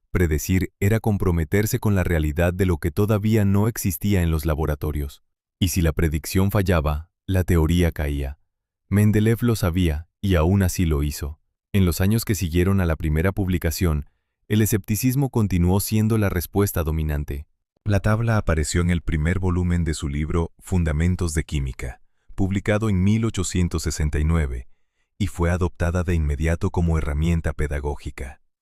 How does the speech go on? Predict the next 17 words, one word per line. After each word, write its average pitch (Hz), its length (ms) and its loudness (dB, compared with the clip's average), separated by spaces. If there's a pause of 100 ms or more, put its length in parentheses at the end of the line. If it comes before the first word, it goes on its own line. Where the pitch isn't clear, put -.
(540)
Pero 87 180 0
su 78 160 -4
valor 73 320 -2
como 92 240 2
descripción 82 640 -2
de 78 100 0
una 92 240 2
ley 95 240 2
natural 73 580 0 (240)
seguía 110 520 0
siendo 90 400 2
discutido. 71 720 -6 (720)
Algunos 120 360 0
colegas 92 460 2
escribían 85 600 0
a 80 60 2
Mendeleev 69 520 -2